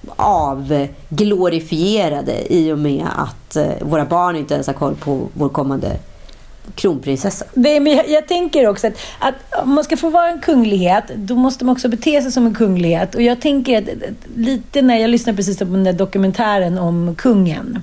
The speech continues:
Speaker 1: Ja.
Speaker 2: Den ofrivilliga monarken som, ja, det är samma, eh, titel som på boken som kom ut. Som beskrev då, eh,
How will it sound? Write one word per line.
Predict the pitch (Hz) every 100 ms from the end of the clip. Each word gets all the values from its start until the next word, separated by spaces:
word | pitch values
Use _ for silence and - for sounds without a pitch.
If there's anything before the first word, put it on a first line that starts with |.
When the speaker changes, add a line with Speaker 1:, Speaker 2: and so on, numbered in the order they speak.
| -
Speaker 1:
Ja. | 180 175 202 - -
Speaker 2:
Den | - 220
ofrivilliga | 202 185 208 202 196
monarken | 196 220 226 214 208 165 151 165
som, | 190 165 165 - - - -
ja, | 180 160 - -
det | 190
är | 208
samma, | 190 185 170 156 156
eh, | 156 151 151 - - - - - - - -
titel | - 240 233 - 185
som | 190
på | 175
boken | 202 269 240 208 170
som | 175
kom | 160 160
ut. | 156 180 180 -
Som | - 214 202
beskrev | 202 - 262 220 175
då, | 165 156 160 -
eh, | 170 160